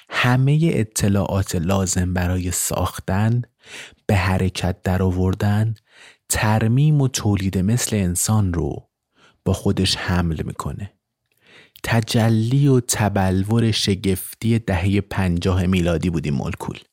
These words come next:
حالا اگه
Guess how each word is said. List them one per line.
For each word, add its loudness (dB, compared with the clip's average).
حالا 4
اگه 0